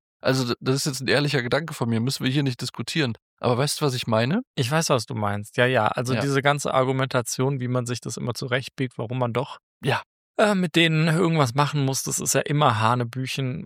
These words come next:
Speaker 2: Ähm, ich weiß
Speaker 1: Das
Speaker 2: es
Speaker 1: lehnen wir
Speaker 2: nicht.
Speaker 1: strikt ab
Speaker 2: Ich,
Speaker 1: hier im
Speaker 2: ja,
Speaker 1: Bova.
Speaker 2: ja, ich
Speaker 1: Das
Speaker 2: bin es,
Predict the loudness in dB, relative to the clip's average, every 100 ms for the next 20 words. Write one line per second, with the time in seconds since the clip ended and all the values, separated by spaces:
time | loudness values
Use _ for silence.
0 | -4 -2 -2 -6 -8 -10 -20 -20 _ -6
1 | -2 -2 2 2 2 0 -4 -2 0 0
2 | -2 0 4 4 4 2 2 -2 -2 -2